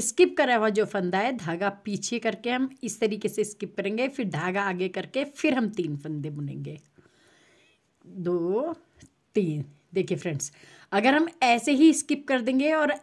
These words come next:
ऐसे बुनेंगे तो ये धागा हमारा इसके ऊपर से आ जाएगा। जिससे हमारी बुनाई ख़राब हो जाएगी। इस वजह से हम इसको पीछे करके इसको स्किप करेंगे, फिर आगे करेंगे।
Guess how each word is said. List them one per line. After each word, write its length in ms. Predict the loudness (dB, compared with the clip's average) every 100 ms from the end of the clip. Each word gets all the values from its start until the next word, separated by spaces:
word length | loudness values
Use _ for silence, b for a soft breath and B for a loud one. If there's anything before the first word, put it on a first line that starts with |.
| 2
ऐसे 360 | 4 4 2
बुनेंगे 540 | 2 4 2 2 2 2
तो 140 | 2
ये 340 | 0 2 0 0
धागा 440 | -2 -4 0 2
हमारा 420 | 0 0 0 0 -2 -4
इसके 300 | -6 -4 -4
ऊपर 300 | -4 -6 -6
से 140 | -8
आ 80 | -10
जाएगा। 380 | -10 -14 -16 -20 -20 B B B -4
जिससे 260 | -2 2
हमारी 260 | 2 2 0
बुनाई 380 | 0 0 2 0 -2
ख़राब 280 | -4 -2 -2
हो 80 | -4
जाएगी। 420 | -8 -10 -14 -16 -16 _ _ b b b b
इस 200 | -2 0
वजह 240 | 0 2 0
से 160 | 0
हम 300 | 0 0 0 -6
इसको 360 | -10 -4 -4
पीछे 420 | -2 -4 -2 0
करके 340 | 0 0 -2 -6 -8 _ _ -10
इसको 280 | -8 2 2
स्किप 320 | 2 -6 -4
करेंगे, 300 | -4 -2 -2
फिर 220 | -4 -4
आगे 300 | -4 -4 -6
करेंगे। 440 | -10 -16 -16 -16